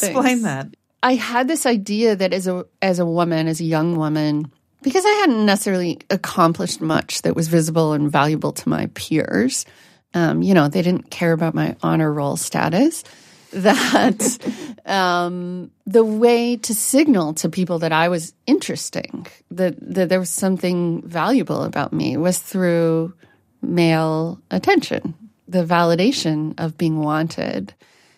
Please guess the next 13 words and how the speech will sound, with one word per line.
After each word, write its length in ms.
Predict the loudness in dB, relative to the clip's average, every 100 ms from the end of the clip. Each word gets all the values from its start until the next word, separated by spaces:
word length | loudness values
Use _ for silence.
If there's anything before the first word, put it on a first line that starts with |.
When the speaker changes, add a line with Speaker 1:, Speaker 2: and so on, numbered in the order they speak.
| _ _
Speaker 2:
And 880 | -2 0 0 0 -2 -2 -4 -6 -10 -12 -16 _ _ _ _ -8
I 140 | -6
thought, 320 | -2 0 0 0
everybody 640 | -2 0 0 0 0 0
is 120 | -2 -4
just 160 | -8
sitting 260 | -6 -4 -4
around 500 | -2 0 0 0 -2
noticing 540 | 0 0 -2 -4 -4
that 100 | -2
I'm 180 | -2 -2
not 280 | -2 -4 -6
wanted 760 | -4 0 0 0 -2 -2 -4